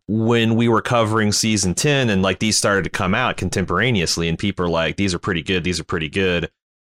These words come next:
I would say that, like, these have been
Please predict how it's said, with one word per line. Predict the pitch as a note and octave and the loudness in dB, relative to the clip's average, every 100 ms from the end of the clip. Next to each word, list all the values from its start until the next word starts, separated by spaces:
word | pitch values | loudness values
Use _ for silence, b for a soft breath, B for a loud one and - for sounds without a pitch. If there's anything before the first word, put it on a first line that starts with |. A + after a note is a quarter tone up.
| _ - | _ -2
I | D#3+ | 2
would | A3+ D3 | 2 2
say | - A#2+ | 2 2
that, | A2 G2+ - | 2 0 0
like, | G2+ F#2+ F#2 F2+ - - | 0 2 0 -2 -8 -6
these | G#2 A2+ A2 A2 G#2 | -2 0 2 2 0
have | G#2+ F#2+ F2+ | 0 -2 0
been | G2+ F#2+ F#2+ F#2 F2+ | 2 2 2 2 0